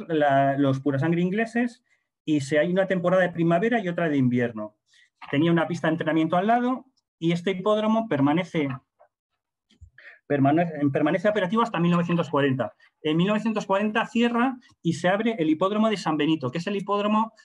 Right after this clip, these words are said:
que era el hipódromo militar. Es donde ahora está la parada de milita-, de la Yeguada Militar en Jerez.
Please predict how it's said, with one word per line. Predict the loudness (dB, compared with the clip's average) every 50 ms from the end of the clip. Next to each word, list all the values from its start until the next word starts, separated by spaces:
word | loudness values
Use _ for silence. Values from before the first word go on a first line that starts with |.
| _ _ _
que | -4 -2
era | 0 0
el | 0 -2
hipódromo | -2 -2 0 0 0
militar. | 0 0 0 0 0 -2 -2 -2 -2
Es | -4 -4 -2
donde | -2 -2 0 0
ahora | -2 -2
está | -2 -2 -4 -2
la | -2 -2 -2 -2
parada | -2 -2 -2 -2 -2 -2 -2 -2
de | -2 -2 0 0 0 0 0 0 0 0 0 -2 -2 -2 -2 -2
milita-, | -2 -2 -2 -2 -2 -4 -4 -4
de | -2
la | -2
Yeguada | 0 0 0 0
Militar | 0 -2 -2 -2 -2 -2 -2 -2 -6 -6
en | -4 -2 0 0 0 -2
Jerez. | -2 -2 -2 -2 -2 -4 -8